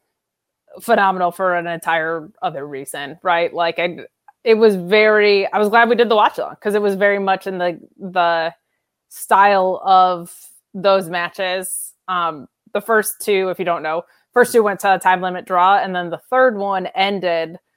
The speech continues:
with Punk going for a roll up and Samoa Joe turning in a sequence of, like, a coquina clutch, two suplexes, and another coquina clutch. And so this time, Punk went for the roll up and won. So it was a nice nod, um, to the third match of the trilogy.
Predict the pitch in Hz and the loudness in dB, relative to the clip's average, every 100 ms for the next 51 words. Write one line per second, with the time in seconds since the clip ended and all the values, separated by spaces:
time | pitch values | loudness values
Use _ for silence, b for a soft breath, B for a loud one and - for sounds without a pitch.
0 | _ _ 202 - _ 208 196 185 - _ | _ _ -8 -8 _ 0 0 -2 -14 _
1 | _ _ _ 220 214 214 208 202 190 190 | _ _ _ 2 2 2 2 2 2 2
2 | 185 175 165 180 - 185 185 180 180 175 | 2 0 -4 -8 -4 0 0 0 -2 -4
3 | 170 185 170 170 165 185 170 165 - 160 | -4 -6 -6 -8 -8 -8 -8 -8 -8 -8
4 | 147 147 _ - 196 196 - 196 180 - | -8 -8 _ -14 -6 -6 -4 -4 -4 -2
5 | 180 165 - - 196 202 170 165 - 175 | -2 -2 -8 -10 -8 -8 -6 -6 -6 -10
6 | 175 170 170 160 - 160 180 131 - 147 | -8 -6 -6 -6 -8 -10 -10 -8 -6 -8
7 | - - _ _ - 220 226 339 - 202 | -8 -20 _ _ -6 2 4 4 4 4
8 | 196 226 _ _ - 220 - 208 208 180 | 4 0 _ _ -2 0 -2 0 0 0
9 | 185 185 190 175 170 170 220 165 147 139 | -2 2 4 4 0 0 2 2 -2 -14
10 | - 233 214 214 226 226 220 240 226 202 | -2 4 4 4 4 2 0 -2 -2 0
11 | 190 180 180 185 - _ _ _ _ 190 | 2 2 0 -2 -12 _ _ _ _ 4
12 | 175 175 175 170 170 _ _ _ _ 226 | 6 4 0 -8 -14 _ _ _ _ -16
13 | - 226 214 202 196 185 185 180 202 185 | -8 0 2 2 0 -2 -4 0 2 2
14 | 165 165 156 175 - - - 214 185 185 | -2 -6 -6 -6 -10 -18 -8 -6 -4 -4
15 | 196 185 175 185 185 180 | -2 0 0 -2 -4 -6